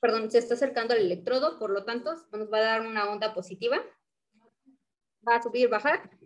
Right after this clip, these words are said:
que es ya nuestro vector septal. Después se va alejando, nos va a ir dando una onda, este, negativa,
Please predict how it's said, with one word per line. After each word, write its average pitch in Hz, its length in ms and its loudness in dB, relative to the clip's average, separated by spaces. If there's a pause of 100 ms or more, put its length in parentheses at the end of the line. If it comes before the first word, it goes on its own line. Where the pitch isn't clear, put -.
(180)
que 226 220 2
es 214 100 -6
ya 202 380 2
nuestro 202 340 -4
vector 196 300 -4
septal. 269 420 0 (380)
Después 233 320 -2
se 220 220 4
va 214 140 2
alejando, 285 720 -2 (160)
nos 208 160 -6
va 220 100 0
a 220 60 2
ir 214 680 -4 (200)
dando 208 260 -2
una 208 220 0
onda, 196 680 0 (100)
este, 180 600 -6 (540)
negativa, 247 640 0